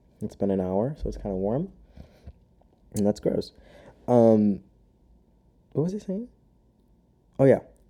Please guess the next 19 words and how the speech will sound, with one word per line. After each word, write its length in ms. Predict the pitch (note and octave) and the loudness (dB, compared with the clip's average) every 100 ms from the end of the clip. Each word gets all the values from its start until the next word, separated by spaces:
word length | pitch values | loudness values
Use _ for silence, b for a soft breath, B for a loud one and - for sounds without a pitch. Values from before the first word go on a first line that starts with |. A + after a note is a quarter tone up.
| _ _ | _ _
Uh, 260 | C3+ C3 A#2+ | 4 6 6
thank 200 | - C3 | 4 4
you 60 | D3 | 4
so 140 | C3+ | 2
much 140 | C3+ | 2
for 100 | - | 0
listening. 400 | A2 F#2+ F2+ F#2 A#2+ _ _ _ | -4 -4 -8 -8 -10 _ _ _
I 140 | A#2 | 0
had 160 | A#2+ C3 | 2 2
a 60 | A#2 | 0
great 220 | G#2 G#2+ | 0 -2
time 320 | - F#2 A#2 - b b b b b b b - | -6 -10 -10 -14 b b b b b b b -2
on 120 | A2+ | 0
our 100 | G#2+ | 0
conversation 580 | - G#2+ G2+ G#2 - G#2+ | 0 -2 0 -2 -2 -4
about 280 | G2+ G2+ | -4 -4
vacations 720 | G2+ G2+ - G#2 - C#3 D#3 - - | -2 -2 -2 -4 -4 -4 -6 -12 0
this 200 | D3 C#3+ | 0 2
summer. 400 | - D#3 F#3 A#3 | -2 -2 -2 -6